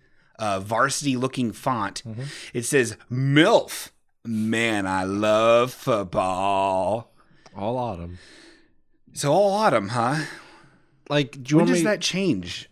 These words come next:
Speaker 1: Like December
Speaker 2: December
Speaker 1: twenty-first?
Speaker 2: something?
Speaker 1: Yeesh.
Speaker 2: Do you want me to show you? And this, I voted for Audrey. That's what she wanted.
Speaker 1: Yes.
Speaker 2: So if my personal pick,
Speaker 1: Yeah.
Speaker 2: although I thought milf was funny,
Speaker 1: Yeah.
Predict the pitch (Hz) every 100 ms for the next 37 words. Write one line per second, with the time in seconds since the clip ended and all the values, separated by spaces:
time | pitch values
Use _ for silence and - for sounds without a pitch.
0 | - 120 120 165 160 160 170 147 165 180
1 | 101 110 107 117 117 - - 170 151 -
2 | - 135 - 117 - 139 147 143 120 127
3 | 127 131 131 117 139 151 - _ _ _
4 | _ _ - - _ _ _ - - -
5 | - _ 135 147 175 165 147 127 104 95
6 | 92 98 - _ _ 107 104 - 110 101
7 | 107 98 95 92 123 113 - - - 110
8 | 101 - 127 - _ _ - 113 117 123
9 | 143 131 143 139 135 127 _ - 139 143
10 | - 135 123 - - 113 107 104 92 104
11 | 98 101 98 104 - 104 101 110 110 117
12 | 92